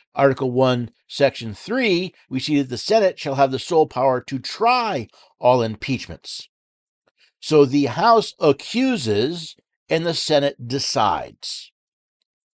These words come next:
Now, there's some special tweaks, right? 'Cause when, when, you know, when sitting for that purpose, they shall be on oath or affirmation, meaning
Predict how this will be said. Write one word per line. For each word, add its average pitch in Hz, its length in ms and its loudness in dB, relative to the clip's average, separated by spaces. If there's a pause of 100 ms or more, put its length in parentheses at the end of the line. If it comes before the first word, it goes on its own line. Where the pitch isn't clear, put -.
(420)
Now, 139 100 2
there's 151 160 0
some 170 260 -6
special 170 420 0
tweaks, 175 300 0
right? 165 180 0
'Cause 139 160 0
when, 135 320 2 (240)
when, 139 380 4
you 170 260 -10
know, 147 80 -4
when 135 180 -2
sitting 185 440 0
for 160 160 -8
that 156 260 -4
purpose, 165 360 -6
they 151 180 0
shall 143 200 0
be 147 300 -4
on 131 260 -4
oath 147 300 2
or 131 100 -10
affirmation, 147 720 -2 (220)
meaning 131 400 0